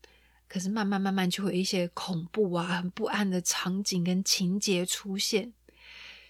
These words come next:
实验到这里呢，可以将故事视觉化的那群人，就是有想象症的参与者，他们的皮肤反应会越来越强烈。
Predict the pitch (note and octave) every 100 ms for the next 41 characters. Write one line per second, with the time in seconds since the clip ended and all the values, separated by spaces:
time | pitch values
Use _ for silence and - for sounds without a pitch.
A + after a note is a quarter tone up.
0 | _ - - - G3+ B3 B3+ A3+ A#3+ A3
1 | - B3 G3+ F3+ D#3+ F3 G#3+ B3 C#4+ _
2 | _ _ _ - G#3 F3+ F#3 F3 F3+ G3+
3 | - A#3+ G3+ F#3 - F#3+ F3+ - A3 F#3
4 | F#3+ F#3 G3 F#3 F#3 F#3 G3 - - -
5 | - G3+ - G3+ - F#3 F#3 G3 F#3+ G3
6 | F#3+ G3 F#3 - - A3 G#3+ G3 - -
7 | G#3 - _ _ _ _ - - - -
8 | - D4+ B3+ - G3+ G3+ G#3+ A3+ - F3+
9 | F#3 G3+ F#3 G3 F#3 F3+ G3 B3 G3+ G3+
10 | - G3 F#3+ - C4 G#3 A3+ A#3+